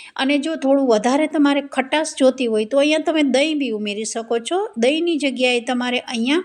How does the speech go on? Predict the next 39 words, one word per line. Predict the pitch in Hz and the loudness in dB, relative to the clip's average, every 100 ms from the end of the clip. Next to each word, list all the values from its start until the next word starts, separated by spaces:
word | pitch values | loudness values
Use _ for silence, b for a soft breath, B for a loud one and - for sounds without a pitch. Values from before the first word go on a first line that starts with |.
| B B B B _ | B B B B _
પછી | 269 269 285 285 277 | -10 -4 -2 0 -2
કોઈ | 277 269 | 2 2
આમચૂર | 269 240 262 269 294 262 | 2 -2 -2 -2 -2 -2
કે | 240 | -2
લીંબુનો | 233 269 330 311 233 | 0 0 0 0 -2
ઉપયોગ | 214 262 302 - - 262 | -4 -4 -4 -8 -4 0
નથી | 277 277 | 2 0
કરવાનો | 269 208 202 202 208 | 0 -2 -2 -4 -4
હોતો, | 208 220 339 370 | -4 -4 -4 -4
પણ | 294 254 202 | -2 -4 0
ગ્રીન | 226 339 392 269 | 0 0 0 0
કલર | 262 262 | 2 2
આવે | 254 240 294 - 233 | 0 -2 -2 -2 0
એના | 294 302 | 2 2
માટે | 240 226 226 | 0 -2 -2
મેં | 226 294 | 0 2
અત્યારે | 240 233 226 220 | 0 -2 -4 -4
ગોળ | 202 247 339 | 0 2 2
અને | 370 - 220 262 226 | 0 -6 -6 -6 -4
આમચૂરનો | 208 214 220 220 320 - | -4 -4 -4 -2 -2 -4
ઉપયોગ | 226 - 196 | -12 -8 -8
કરેલો | - 202 196 190 196 | -8 -10 -6 -4 -6
છે. | 190 311 427 B B B _ | -4 -4 -4 B B B _
તો | - | -8
ચટણી | - 277 311 311 | -4 -2 0 0
સરસ | 302 247 254 - | 0 0 -2 -4
તૈયાર | 220 226 247 | -2 0 -2
થઈ | 233 233 196 | -4 -4 -4
ગઈ | 196 185 | -6 -8
છે. | - | -10
હવે | 240 233 | -10 -6
ચટણીને | 233 226 302 320 320 | -4 -2 2 2 0
આપણે | 262 277 | -2 -2
સાઈડમાં | 277 302 311 330 320 | 0 2 0 0 -2
મૂકી | 302 285 240 | -4 -4 -4
દીધી | 247 254 | -2 -4
છે. | - 269 | -4 -6
ત્યાર | 269 285 311 - | -4 -4 -4 -6
પછી | 214 - | -6 -6